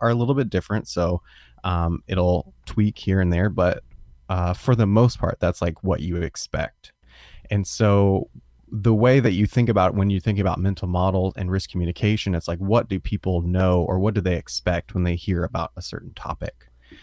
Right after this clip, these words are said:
And so when you think about children being forgotten in hot cars, that's what we really wanted to find out was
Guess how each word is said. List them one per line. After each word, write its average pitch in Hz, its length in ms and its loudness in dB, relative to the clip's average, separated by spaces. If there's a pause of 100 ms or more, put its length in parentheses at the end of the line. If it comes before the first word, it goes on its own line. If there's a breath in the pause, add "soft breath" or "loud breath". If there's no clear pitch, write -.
(280 loud breath)
And 95 200 -2
so 101 360 4
when 104 160 4
you 101 100 4
think 117 260 0
about 92 380 2
children 95 440 2
being 90 200 0
forgotten 90 380 -2
in 90 80 -4
hot 87 180 -4
cars, 113 460 2
that's 120 160 0
what 98 100 0
we 117 100 6
really 104 280 4
wanted 92 260 2
to 78 80 -4
find 90 340 -2
out 95 240 2
was 87 460 2